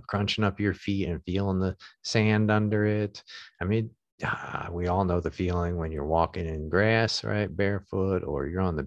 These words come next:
beach, uh, walking in the sand barefoot. You get a totally different feeling, right? And that's that natural connection. So somehow getting yourself connected to nature, um,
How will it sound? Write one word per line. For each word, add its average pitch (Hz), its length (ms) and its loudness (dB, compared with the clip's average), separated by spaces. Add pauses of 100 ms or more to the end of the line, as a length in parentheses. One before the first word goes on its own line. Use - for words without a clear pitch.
beach, 107 380 -2 (500)
uh, 80 220 -4
walking 87 400 0
in 78 160 -4
the 76 100 -2
sand 110 480 2
barefoot. 101 640 0
You 107 140 0 (140)
get - 200 2
a 120 100 0
totally 104 400 0
different 101 380 -2
feeling, 90 460 -2
right? 90 440 0 (520)
And 87 320 0
that's 101 380 0
that 92 360 2 (360)
natural 87 880 -2
connection. - 640 -2
So - 180 -4
somehow 101 880 0
getting 107 260 2
yourself 92 460 -2
connected 85 560 -2 (120)
to - 100 -8
nature, 85 680 -2 (540)
um, 82 600 -4